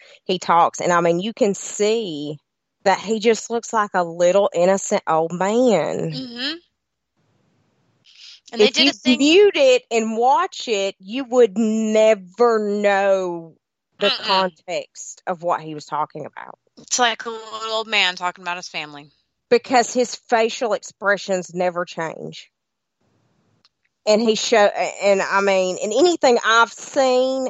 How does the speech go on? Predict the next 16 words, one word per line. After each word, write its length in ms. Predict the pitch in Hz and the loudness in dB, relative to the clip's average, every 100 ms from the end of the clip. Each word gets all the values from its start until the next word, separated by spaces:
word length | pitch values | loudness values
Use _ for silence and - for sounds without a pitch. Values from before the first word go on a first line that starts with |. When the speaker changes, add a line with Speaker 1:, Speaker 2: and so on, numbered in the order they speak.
| - | -6
Speaker 1:
I 200 | 190 208 | -2 -2
have 140 | 202 190 | -2 -4
seen 320 | - 190 175 | 0 0 2
no 120 | 165 | 0
remorse. 720 | 156 160 160 - - - - - _ _ _ _ _ _ _ _ _ - | 0 -2 -6 -12 -16 -18 -18 -18 _ _ _ _ _ _ _ _ _ -8
Speaker 2:
No. 220 | 202 165 - _ _ - | -4 -4 -6 _ _ -16
And 160 | 190 | -6
I 80 | 202 | -4
don't 180 | 220 190 | -4 -6
think 160 | 202 185 | -18 -16
he's 180 | 196 185 | -14 -10
ever 280 | 175 175 | -10 -10
expressed 640 | 160 - - 160 208 - - | -10 -10 -6 -4 -4 -6 -16
any 220 | 175 165 | -16 -16
type 280 | 151 147 147 | -12 -12 -12
of 400 | 151 107 - - | -20 -20 -18 -20